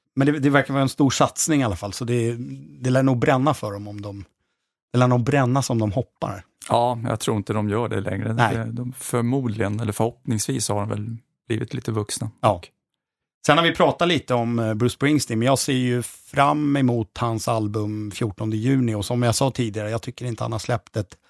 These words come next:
Speaker 1: komplett album sen Ghost of Tom Joad, men vi får se. Jag tyckte ändå första singeln lät bra. Eh,
Speaker 2: Den lät lite annorlunda.
Speaker 1: Ja, lite poppig och lite solig, liksom.
Speaker 2: Ja.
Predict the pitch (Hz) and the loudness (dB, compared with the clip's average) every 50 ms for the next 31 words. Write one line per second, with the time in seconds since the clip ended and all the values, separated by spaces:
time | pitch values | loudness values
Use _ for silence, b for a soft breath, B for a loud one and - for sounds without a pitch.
0 | _ _ _ _ _ _ _ _ _ _ _ _ - - 127 117 - 123 123 107 | _ _ _ _ _ _ _ _ _ _ _ _ -2 0 0 2 4 4 2 2
1 | - - 123 117 110 107 101 110 107 104 - - 113 104 104 107 104 120 110 101 | 2 2 0 2 2 2 0 -2 -2 -2 -2 -2 -4 -2 -2 -2 -2 -2 -2 -2
2 | - - 107 - 110 110 113 113 127 135 135 127 120 113 120 123 123 123 127 117 | -2 -6 -4 -2 -2 -2 0 0 0 0 0 0 -2 -2 -2 0 0 2 0 0
3 | - - - - 143 135 123 - - - 214 208 151 127 - - 170 - - 196 | -2 -6 -6 -2 -2 0 0 0 0 0 2 4 4 4 2 2 -2 -2 0 0
4 | 196 170 127 - - 127 - - 123 - - 170 160 135 120 117 120 123 143 165 | 0 0 0 -2 -2 -4 -2 -2 -4 -2 0 0 0 2 2 2 2 0 0 -2
5 | _ _ _ _ - - - _ _ _ _ _ _ _ _ - - 120 175 254 | _ _ _ _ -20 -20 -20 _ _ _ _ _ _ _ _ 0 2 4 4 4
6 | 302 - - - _ _ _ _ _ _ _ _ - 160 156 151 143 143 151 156 | 4 0 -2 -6 _ _ _ _ _ _ _ _ -8 -4 -2 -2 -2 -4 -4 -4
7 | 170 185 - 165 190 233 196 - 196 185 170 175 180 202 202 - 202 208 226 254 | 0 0 2 2 0 0 0 0 0 0 0 0 0 0 4 6 6 6 6 4
8 | 262 269 277 - - 240 - - - 262 - - _ _ _ - 190 226 226 214 | 2 0 0 0 -2 -4 0 2 2 2 2 0 _ _ _ -4 0 2 2 0
9 | 196 - 180 - - - - 240 180 135 127 160 220 262 269 120 104 110 - - | 0 -4 -2 -2 0 2 2 2 2 2 0 0 2 2 2 0 -2 -4 -10 -14
10 | - 127 123 131 143 160 202 220 | -6 -2 0 2 2 0 0 -4